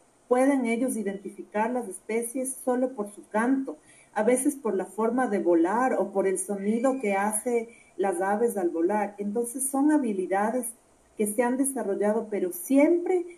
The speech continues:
hubo algo en común, un, un,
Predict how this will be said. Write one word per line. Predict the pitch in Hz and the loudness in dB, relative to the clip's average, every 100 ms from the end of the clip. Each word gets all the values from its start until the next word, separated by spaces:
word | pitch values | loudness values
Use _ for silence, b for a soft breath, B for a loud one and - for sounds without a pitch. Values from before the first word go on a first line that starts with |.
| B - | B -6
hubo | 240 226 240 | -4 0 0
algo | 220 220 214 208 214 | 2 0 0 0 0
en | 196 175 | 0 -2
común, | - 170 180 170 170 _ _ _ - | -4 -4 -4 -6 -10 _ _ _ -10
un, | 226 277 302 302 - _ - | 0 4 4 4 -8 _ -4
un, | 247 269 269 | 2 2 2